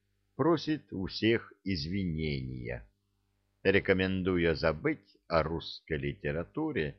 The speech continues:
и продолжать яроллаш. Ты же лишил себя светского вечера,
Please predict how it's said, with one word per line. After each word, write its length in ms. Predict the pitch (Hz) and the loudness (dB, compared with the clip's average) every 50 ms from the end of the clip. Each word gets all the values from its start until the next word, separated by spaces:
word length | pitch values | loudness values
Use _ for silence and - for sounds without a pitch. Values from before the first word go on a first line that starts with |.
| _ _ _ _ _ _ _ _ _ _ - | _ _ _ _ _ _ _ _ _ _ -4
и 140 | 151 170 | -4 -4
продолжать 1080 | 147 - - 95 92 90 82 90 85 85 87 85 - 156 196 208 160 - _ - - _ - | -4 0 2 4 4 4 4 4 4 4 4 2 0 0 0 0 0 -4 _ -20 -20 _ -8
яроллаш. 1080 | 82 82 85 87 - - - 80 76 69 67 64 64 58 - - - - - - _ _ _ _ _ _ _ _ _ _ _ _ _ _ _ _ _ _ _ _ _ _ _ _ _ - | -4 0 2 2 2 4 4 2 2 0 -2 -2 -4 -4 -4 -8 -14 -16 -18 -20 _ _ _ _ _ _ _ _ _ _ _ _ _ _ _ _ _ _ _ _ _ _ _ _ _ -4
Ты 280 | - 82 85 85 87 | 0 2 4 4 4
же 160 | 82 78 101 104 | 4 2 2 4
лишил 460 | 107 123 120 - - 127 131 127 117 | 4 2 2 0 0 0 0 0 0
себя 360 | - - 101 80 80 80 78 | -2 -2 -2 0 2 0 0
светского 800 | - - - 82 80 73 73 - - - - - 82 80 82 85 | -2 -4 -4 -2 -2 -2 -2 -4 -8 -10 -6 -4 -2 0 0 0
вечера, 640 | 85 95 104 104 92 - - - - 53 53 - | 0 0 -2 -2 -4 -6 -10 -12 -12 -12 -12 -14